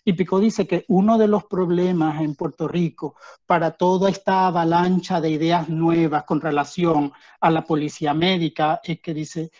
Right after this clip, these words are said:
que en los ayuntamientos pobres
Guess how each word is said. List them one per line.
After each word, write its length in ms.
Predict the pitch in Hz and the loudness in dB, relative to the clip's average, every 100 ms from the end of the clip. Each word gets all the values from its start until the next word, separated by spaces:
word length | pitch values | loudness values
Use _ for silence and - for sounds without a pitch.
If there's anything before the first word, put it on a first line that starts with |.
| _ - | _ -4
que 120 | 185 | -2
en 100 | 165 | 0
los 120 | 165 | -2
ayuntamientos 1160 | 170 147 151 151 156 180 185 190 190 - 175 - | -2 -2 -4 -2 0 2 4 4 2 -2 -4 -2
pobres 680 | - 190 180 147 139 143 - | 2 4 4 2 2 2 -2